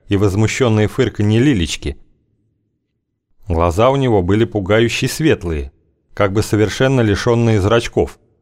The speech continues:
а на левом плече красовалась татуировка, исполненная в два цвета. Группа советских войск в Германии,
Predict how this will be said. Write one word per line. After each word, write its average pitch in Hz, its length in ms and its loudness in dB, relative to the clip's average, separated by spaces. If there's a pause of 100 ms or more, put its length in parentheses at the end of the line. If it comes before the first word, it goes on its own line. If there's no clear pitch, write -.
(420)
а 87 120 -4
на 90 140 2
левом 117 300 2
плече 104 360 -2
красовалась 104 640 0
татуировка, 110 840 0 (200)
исполненная 107 680 0
в 98 60 0
два 104 240 2
цвета. 131 520 -4 (640)
Группа 113 380 0
советских 113 580 0
войск 139 280 0
в 95 120 -4
Германии, 98 640 0